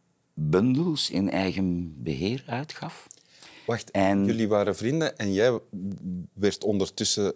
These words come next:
Speaker 2: steeds beter en beter ontvangen.
Speaker 1: Wel,
Speaker 2: Meer
Speaker 1: hij,
Speaker 2: en meer
Speaker 1: hij,
Speaker 2: verkocht.
Speaker 1: hij, eh, hij had een, hij had wel een zeker talent voor, eh, afgunst, zal ik maar zeggen.
Speaker 2: Oei.
Speaker 1: Dus iedereen die succes had, eh,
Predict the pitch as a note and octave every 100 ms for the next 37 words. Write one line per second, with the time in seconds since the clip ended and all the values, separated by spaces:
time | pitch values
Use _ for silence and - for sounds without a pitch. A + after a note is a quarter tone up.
0 | - - - G#2+ F#2 G2 C3+ G#2+ F#2+ F#2+
1 | D#3 A2 G2 - - E2+ D#2+ E2+ G#2+ A2
2 | F#2 - G2 F#2+ G2 G2 G#2 G#2+ G#2+ G#2
3 | - G2 G2 G2+ F#2+ F#2 F2+ F2+ - -
4 | - - F2+ F#2 G2 - G#2+ G#2 G2+ -
5 | F#2 F#2 G2 F#2 G2 G#2 G2 F#2 D#2+ G#2+
6 | G2 - - F2+ F2+ G2+ G2 - - D#2+
7 | E2+ E2 E2 - F2 E2+ E2 D#2+ D#2+ -
8 | E2 - - C#2+ C2 - - - _ _
9 | _ - E2 D#2+ - - - - C#2+ C3+
10 | B2 - - B2 - - _ _ - F#2
11 | F2 A2+ A2+ G#2 G2+ A2 G#2+ F#2 F2+ -
12 | - - F2+ F#2+ D#2 E2 - - - E2+
13 | E2